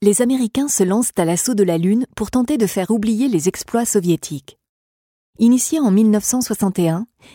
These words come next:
il atteint son objectif en mille neuf cent soixante-neuf, lorsque les Américains Armstrong, Aldrin et Collins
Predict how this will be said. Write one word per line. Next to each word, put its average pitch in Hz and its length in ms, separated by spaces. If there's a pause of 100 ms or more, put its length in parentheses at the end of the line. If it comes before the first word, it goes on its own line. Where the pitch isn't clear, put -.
(120)
il 220 140
atteint 277 180
son 220 220
objectif 208 680
en 185 120
mille 247 240
neuf 240 160
cent 208 180
soixante-neuf, 175 760 (160)
lorsque 220 280
les 180 220
Américains 226 500 (220)
Armstrong, 208 580 (160)
Aldrin 190 540 (100)
et 190 80
Collins 208 640